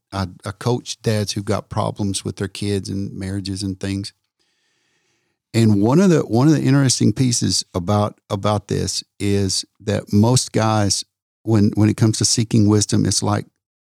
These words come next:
seeking directions. You know, instead of asking, asking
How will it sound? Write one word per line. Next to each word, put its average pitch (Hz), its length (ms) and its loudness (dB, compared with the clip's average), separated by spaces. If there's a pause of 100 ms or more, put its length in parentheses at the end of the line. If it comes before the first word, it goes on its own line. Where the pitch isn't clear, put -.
(180)
seeking 104 440 -2
directions. 95 720 -6 (1900)
You 120 80 -10
know, 110 80 0
instead 110 360 0
of 113 120 2
asking, 110 600 0 (400)
asking 107 580 0